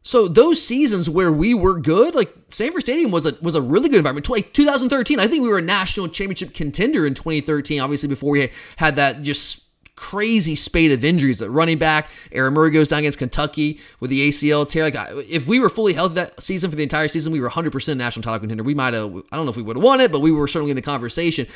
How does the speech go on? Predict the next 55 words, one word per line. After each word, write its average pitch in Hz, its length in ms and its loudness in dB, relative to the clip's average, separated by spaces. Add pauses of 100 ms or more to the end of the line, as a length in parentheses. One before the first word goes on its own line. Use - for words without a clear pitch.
(200)
Remember 240 240 -4
early 196 220 0
in 214 60 -2
that 196 160 -2
season, 196 260 -2
guys, 220 260 -2
South 175 440 -4
Carolina 170 360 -2
at 160 60 -6
home, 190 220 -4
L 170 180 2
S - 160 0
U 185 60 0
at 170 60 -4
home, 208 220 -2 (320)
two 247 320 0
insane 190 600 0
environments 196 560 -2
at 180 220 0
home. 240 220 0
And 202 240 0
those 220 300 4
were 220 80 2
day 214 220 2
games. 196 160 0
Those 165 180 4
weren't 208 180 2
night 220 280 0
games. - 260 -2
Neither 220 180 2
one 262 80 0
of 269 40 -2
those 214 100 -2
games 180 220 -6
were 151 60 -4
night 180 240 -4
games. 123 260 -4
If - 60 -12
I 139 60 -4
remember 151 240 -6
correctly, 160 260 -8
I 117 40 -6
think 147 80 -10
they 147 80 -2
were 120 60 -4
both 139 240 -2
three 127 160 -6
thirty 135 240 -4
games. 101 320 -8 (580)
And 180 300 -2 (180)
the 226 80 -2
stadium 233 240 0
was, - 260 -2
was 262 100 0
bananas 247 760 2